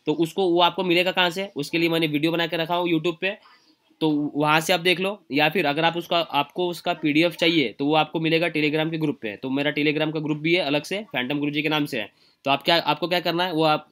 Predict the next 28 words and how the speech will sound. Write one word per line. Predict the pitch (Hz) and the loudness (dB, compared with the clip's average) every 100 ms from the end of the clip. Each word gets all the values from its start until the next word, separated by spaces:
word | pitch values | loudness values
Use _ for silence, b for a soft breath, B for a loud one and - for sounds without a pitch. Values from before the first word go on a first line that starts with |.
| - | -4
ये | 139 | -2
वीडियो | 147 147 160 | 0 0 0
के | 165 | 0
डिस्क्रिप्शन | 151 - 156 160 | -2 -4 -6 -4
बॉक्स | 156 151 | -4 -2
में | 160 | -2
जाके | 147 160 | -2 0
देखना | 156 165 | -2 -2
है, | 180 - | -4 -6
वहाँ | 123 131 | -4 -2
पर | 151 | -2
आपको | 147 - | -4 -2
लिंक | 151 165 | 0 0
दिखेगा, | 160 160 170 165 | 0 0 0 -2
उस | 135 - | -6 -6
पर | |
आप | 139 - | -6 -4
क्लिक | 156 156 | -4 -2
कर | 160 | -4
दो, | 175 - b b 123 | -4 -10 b b -6
आप | 127 - 147 | -6 -4 0
Telegram | 143 147 156 156 | 0 0 0 0
ग्रुप | 151 151 | -2 -2
पे | |
ज्वाइन | 147 156 | 0 2
हो | 160 | 2
जाओगे। | 165 170 208 B B - | 2 0 -4 B B -2
वहाँ | 135 | -2